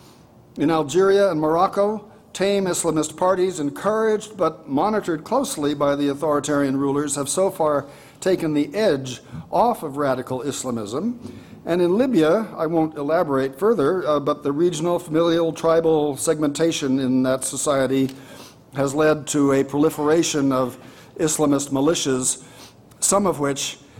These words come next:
have radical links to Al-Qaeda or perhaps to isis. But the important thing to remember here is that radical Islamism,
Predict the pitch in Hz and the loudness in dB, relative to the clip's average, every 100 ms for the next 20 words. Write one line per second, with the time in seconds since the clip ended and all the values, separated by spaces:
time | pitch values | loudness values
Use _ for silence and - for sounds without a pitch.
0 | - 156 139 135 156 147 147 143 143 135 | -4 0 0 2 2 0 -2 0 0 -2
1 | - 147 131 123 156 143 135 135 139 131 | -4 -2 -2 0 0 0 0 0 0 0
2 | 127 127 131 139 127 - 135 123 110 - | 0 -2 -2 -2 -4 -6 -2 -2 -4 -6
3 | 139 151 147 113 - - - - - - | -2 -2 -2 -6 -6 -8 -12 -20 -20 -20
4 | - - - - 190 147 160 156 156 240 | -20 -20 -20 -10 -4 0 2 2 2 2
5 | 240 180 190 170 160 160 - - 160 151 | 0 -6 -2 0 0 -2 -6 -4 0 2
6 | 190 185 147 135 262 277 135 123 143 - | 0 0 -2 -2 0 2 2 0 -4 -8
7 | - - - 147 156 151 143 131 147 208 | -20 -20 -2 2 2 2 -2 -2 0 2
8 | 254 240 190 214 233 185 160 135 123 131 | 2 0 2 2 2 0 0 0 -2 -4
9 | 180 | -4